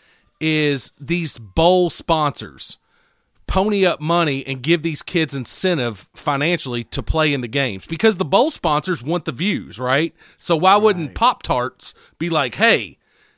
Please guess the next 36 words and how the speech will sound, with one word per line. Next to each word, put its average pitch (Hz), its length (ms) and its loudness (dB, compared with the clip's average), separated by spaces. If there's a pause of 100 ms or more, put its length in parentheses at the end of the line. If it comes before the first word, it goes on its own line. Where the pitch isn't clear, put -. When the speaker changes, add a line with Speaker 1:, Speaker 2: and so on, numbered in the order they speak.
(360)
Speaker 1:
here's 214 260 0
ten 208 220 2
thousand 170 360 2
dollars 156 640 0
if 147 180 -4
you 135 100 -10
play 151 240 0
in 135 80 -2
this 127 120 -6
bowl 135 280 0
game"? 87 340 -12 (340)
You 147 120 -2
know, 147 100 2
that's 165 220 0 (200)
the, 147 340 -6 (100)
the 139 120 -6
better 196 360 4
the 185 100 -2
game, 180 380 2
the 156 80 0
more 165 160 0
people 180 280 -4
are 165 60 -4
gonna 160 160 -2
watch, 156 380 0
it's 123 100 -16
better 147 240 -2
for 131 140 -8
them. 110 340 -10 (720)
So 156 500 -2 (960)
I 170 120 0
could 180 200 -4
see 220 360 -2
that 170 240 0
kinda 156 240 -2
going 143 460 -2